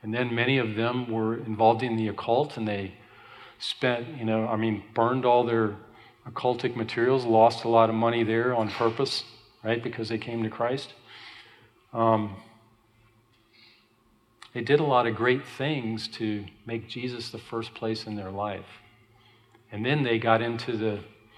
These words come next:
to the thing about doing church, right?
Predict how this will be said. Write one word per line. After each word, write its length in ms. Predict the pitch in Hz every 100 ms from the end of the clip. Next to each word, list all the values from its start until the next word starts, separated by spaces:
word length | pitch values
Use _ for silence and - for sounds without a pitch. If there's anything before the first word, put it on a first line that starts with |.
| - - _ _ _ - - - - _ -
to 120 | 117
the 160 | 110 104 - - _ _
thing 160 | 139 135
about 260 | 123 120 107
doing 240 | 120 117
church, 520 | 117 123 101 - - - -
right? 240 | 104 120